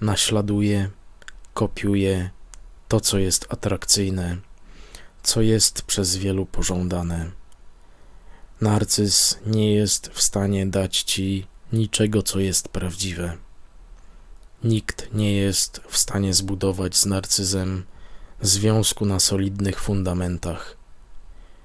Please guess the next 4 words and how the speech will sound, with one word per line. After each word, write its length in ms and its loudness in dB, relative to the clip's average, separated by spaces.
Niezależnie 720 4
jak 440 0
wysokiego 640 2
budynku, 680 0